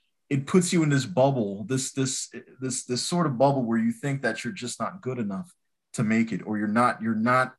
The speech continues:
you're not as good as you thought you were, right? That's when that imposter syndrome comes in. And you, you feel like you are in the wrong place.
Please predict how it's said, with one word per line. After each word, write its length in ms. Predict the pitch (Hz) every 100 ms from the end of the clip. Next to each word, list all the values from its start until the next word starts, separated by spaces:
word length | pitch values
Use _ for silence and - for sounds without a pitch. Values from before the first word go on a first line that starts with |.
| _ _ _ -
you're 100 | 120
not 280 | 135 135
as 180 | 127 117
good 200 | 98 135
as 140 | 117 123
you 100 | 113
thought 420 | - 135 139 -
you 80 | 90
were, 100 | 90
right? 320 | 92 110 123 -
That's 220 | 120 -
when 140 | 131
that 140 | 120 107
imposter 560 | 104 - 147 175 - -
syndrome 400 | - 185 180 175
comes 260 | 185 190 -
in. 80 | - - _ _ _ _ _
And 160 | 123 120
you, 280 | 120 120 107
you 140 | 117
feel 280 | 117 - 151
like 260 | 131 117 117
you 220 | 135 135
are 200 | 117 113
in 100 | 110
the 140 | 98 87
wrong 320 | 104 120 123 120 -
place. 540 | 120 120 117 -